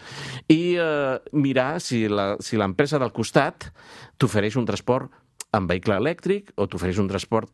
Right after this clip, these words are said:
amb, amb, amb, amb, eh, amb agrupat i que sigui una, una petjada de carboni infinitament més baixa. Això ara, mm, sembla que no serà, eh, dissuasori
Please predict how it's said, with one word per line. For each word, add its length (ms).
amb, 280
amb, 260
amb, 300
amb, 300
eh, 180
amb 220
agrupat 580
i 100
que 140
sigui 460
una, 400
una 360
petjada 380
de 20
carboni 460
infinitament 600
més 180
baixa. 360
Això 300
ara, 320
mm, 240
sembla 400
que 140
no 160
serà, 420
eh, 440
dissuasori 600